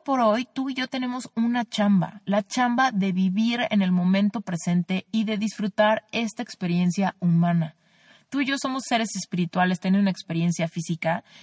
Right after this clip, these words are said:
y no fuimos creados para tener una vida rutinaria, una vida de estancamiento,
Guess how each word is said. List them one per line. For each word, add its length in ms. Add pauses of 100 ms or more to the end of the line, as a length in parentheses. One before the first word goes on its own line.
(100)
y 120
no 200
fuimos 400
creados 500
para 200
tener 280
una 200
vida 240
rutinaria, 880
una 180
vida 220
de 60
estancamiento, 1080